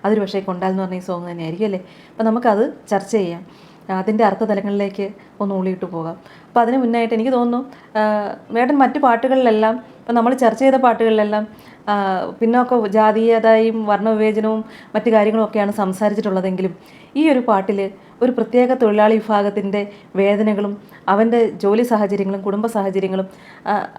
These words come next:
ആ ഒരു പ്രത്യേക വൈഷമ്യങ്ങളെക്കുറിച്ചാണ് സംസാരിച്ചുകൊണ്ടിരിക്കുന്നത് അല്ലേ? അതൊരു ഭയങ്കരമായ, അത്രയും വരികളിൽ എങ്ങനെ അത് വരച്ച് കാണിക്കാൻ സാധിക്കുന്നു, അവൻ്റെ ദുഃഖങ്ങളെക്കുറിച്ച് വരച്ച് കാണിക്കാൻ സാധിക്കുന്നു?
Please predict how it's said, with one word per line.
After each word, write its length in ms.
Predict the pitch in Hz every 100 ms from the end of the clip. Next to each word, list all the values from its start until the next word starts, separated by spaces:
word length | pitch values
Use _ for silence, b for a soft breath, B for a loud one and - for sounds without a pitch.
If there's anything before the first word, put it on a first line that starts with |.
| -
ആ 100 | - 294
ഒരു 100 | 294 269
പ്രത്യേക 300 | - 247 254 233
വൈഷമ്യങ്ങളെക്കുറിച്ചാണ് 920 | 214 240 233 233 233 226 214 196 190 190 B - 214
സംസാരിച്ചുകൊണ്ടിരിക്കുന്നത് 840 | 196 196 170 165 156 165 156 - B B -
അല്ലേ? 160 | 190 175
അതൊരു 180 | 220 233 220
ഭയങ്കരമായ, 600 | 202 220 240 233 233 240 220
അത്രയും 340 | 226 254 269 240
വരികളിൽ 360 | 214 226 226 226 226 B B - 214
എങ്ങനെ 240 | 247 302 240
അത് 80 | 208
വരച്ച് 260 | 185 185 233
കാണിക്കാൻ 300 | 202 190 202 196
സാധിക്കുന്നു, 360 | 190 185 190 190
അവൻ്റെ 180 | 202 196
ദുഃഖങ്ങളെക്കുറിച്ച് 500 | 190 208 208 202 214 185
വരച്ച് 200 | 190 202
കാണിക്കാൻ 300 | 180 180 185 180
സാധിക്കുന്നു? 340 | 170 180